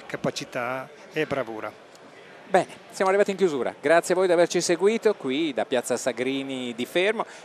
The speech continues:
Speaker 2: Ci rivedremo ovviamente per, eh, il prossimo anno della stagione. Ovviamente rimane da completare le finali delle altre specialità, a cominciare da San Vincent con, eh, la Stecca.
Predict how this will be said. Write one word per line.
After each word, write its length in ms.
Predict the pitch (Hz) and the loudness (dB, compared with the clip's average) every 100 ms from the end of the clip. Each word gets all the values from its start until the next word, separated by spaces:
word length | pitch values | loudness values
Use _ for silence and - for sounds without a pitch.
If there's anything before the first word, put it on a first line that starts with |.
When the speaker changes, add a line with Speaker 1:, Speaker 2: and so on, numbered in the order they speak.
| - | -6
Speaker 2:
Ci 200 | - 160 | -4 0
rivedremo 500 | 127 127 135 135 131 | 0 2 2 2 2
ovviamente 600 | 113 107 110 113 127 110 | 2 0 0 -2 -4 -2
per, 200 | 120 113 | -2 0
eh, 260 | 107 104 | -2 -2
il 200 | 104 107 104 | -4 -6 -6
prossimo 340 | 123 - 123 | -6 -6 -8
anno 100 | 123 | -4
della 160 | 120 123 | -2 -2
stagione. 360 | 156 139 135 - - - | -2 -4 -6 -8 -18 -18
Ovviamente 420 | - 104 101 107 101 | -12 -10 -8 -6 -6
rimane 460 | 98 101 107 104 | -4 -8 -10 -10
da 100 | 98 | -10
completare 640 | 95 110 107 104 110 110 101 - - | -8 -8 -8 -4 -4 -2 -6 -10 -14
le 120 | 127 | -10
finali 500 | 120 123 131 139 110 | -8 -6 -4 -2 -4
delle 200 | 95 98 | -6 -6
altre 260 | 98 101 101 | -6 -8 -10
specialità, 460 | - 104 104 95 | -10 -10 -10 -8
a 60 | - | -12
cominciare 360 | - 98 - 95 | -12 -14 -12 -10
da 120 | 98 | -10
San 180 | - 101 | -12 -12
Vincent 680 | 101 - - 104 104 101 95 | -12 -10 -8 -8 -8 -12 -10
con, 260 | - 101 101 | -8 -10 -10
eh, 220 | 95 95 | -16 -14
la 120 | 98 | -12
Stecca. 360 | 92 - 85 | -12 -12 -16